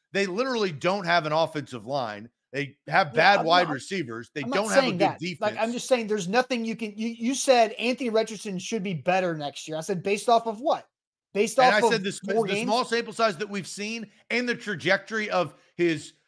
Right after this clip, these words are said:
Speaker 1: physical ability, his characteristics of
Speaker 2: These
Speaker 1: why he
Speaker 2: are
Speaker 1: was
Speaker 2: all, like,
Speaker 1: drafted.
Speaker 2: but you're
Speaker 1: The-,
Speaker 2: not,
Speaker 1: they're
Speaker 2: you're
Speaker 1: odds. They're,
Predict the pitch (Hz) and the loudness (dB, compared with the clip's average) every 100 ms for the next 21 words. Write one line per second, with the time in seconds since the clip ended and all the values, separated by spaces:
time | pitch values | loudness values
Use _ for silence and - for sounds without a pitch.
0 | _ - 208 214 208 180 202 208 220 220 | _ -4 -4 -2 0 0 0 0 0 -2
1 | 220 127 143 143 - _ _ - 202 - | -6 -8 -6 -6 -10 _ _ -4 -4 -2
2 | 175 196 - - 226 214 254 262 269 254 | -4 -4 -4 -4 -2 6 8 8 8 8
3 | 240 202 196 208 208 156 - _ _ _ | 8 6 2 -2 -2 -6 -20 _ _ _
4 | _ _ _ 165 220 233 269 294 285 285 | _ _ _ -8 -4 0 2 4 6 8
5 | 294 349 359 196 139 - 277 226 | 10 10 8 4 -2 0 0 -2